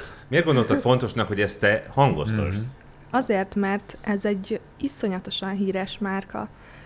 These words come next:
Speaker 3: Tehát ez, ö, a, a tinédzserek, vagy azok, akik, egy tehát, hogy egy olyan társadalomban élünk, ahol a fogyasztás az egy nagyon-nagyon nagy hangsúlyt kap. És én emlékszem az én saját tínédzser koromra,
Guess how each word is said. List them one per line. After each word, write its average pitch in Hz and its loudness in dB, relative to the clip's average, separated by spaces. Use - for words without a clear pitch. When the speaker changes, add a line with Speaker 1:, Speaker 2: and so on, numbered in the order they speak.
Speaker 3:
Tehát 208 0
ez, 202 0
ö, 202 0
a, 208 0
a 190 -8
tinédzserek, 214 0
vagy 196 -4
azok, 202 -4
akik, 196 -8
egy 196 -4
tehát, 226 -4
hogy 214 -2
egy 220 4
olyan 269 6
társadalomban 202 0
élünk, 202 2
ahol 220 0
a 220 0
fogyasztás 190 -2
az 202 0
egy 214 4
nagyon-nagyon 196 2
nagy 196 -2
hangsúlyt 196 -4
kap. 185 -4
És 202 0
én 226 6
emlékszem 196 0
az 190 -4
én 202 2
saját 196 -2
tínédzser 185 0
koromra, 185 -2